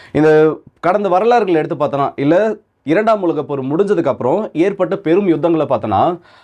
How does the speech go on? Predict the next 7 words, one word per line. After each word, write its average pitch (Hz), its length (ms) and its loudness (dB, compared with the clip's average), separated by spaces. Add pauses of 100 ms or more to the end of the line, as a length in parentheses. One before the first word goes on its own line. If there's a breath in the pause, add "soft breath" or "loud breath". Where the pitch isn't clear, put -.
அதிகமான 226 680 0
உயிர்களை 180 400 2
பலி 147 240 0
வாங்கியதுன்னு 160 540 0
சொல்றது 117 420 0 (140)
இந்த 160 220 2
இடத்துல 190 360 0